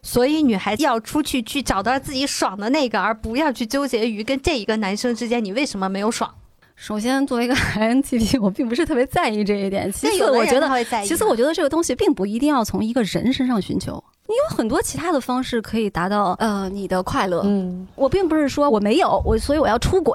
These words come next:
Speaker 2: 所以我要去找一个气大活好的一个男的，我才能行。就，就是有太多可以替代了，你用很多很多的，现在那些产品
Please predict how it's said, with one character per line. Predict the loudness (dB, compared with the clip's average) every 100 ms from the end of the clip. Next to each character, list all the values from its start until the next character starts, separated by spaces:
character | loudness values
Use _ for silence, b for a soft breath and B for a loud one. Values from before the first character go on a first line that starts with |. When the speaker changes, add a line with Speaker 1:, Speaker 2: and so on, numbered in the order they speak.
| 0 -4 -4 -6
Speaker 2:
所 | 2
以 | 2
我 |
要 | 2
去 | -2 -2
找 | -2 -2
一 | 0
个 | 0 0
气 | -2
大 | -2
活 | 2 0
好 | 0
的 | 0
一 |
个 | 0
男 | 0 2
的， | 4 4
我 | 2
才 | 0 0
能 | -2 -2 -4
行。 | -8 -4 -4 -4 -8 _ _ _ -16
就， | -14
就 | -10 -8
是 | -6 -2
有 | 0
太 | 0 -4 -2 2
多 | 0
可 | 0 -2
以 |
替 | -2 -4 -2
代 | 0 0
了， | 0 0
你 | 0
用 | 2 -2
很 | -2 -2 0 2
多 | 0 0
很 | 2 2
多 | 0
的， | -4
现 | -6
在 | -6
那 | -4
些 | -4
产 | -4 -2
品 | -2 -2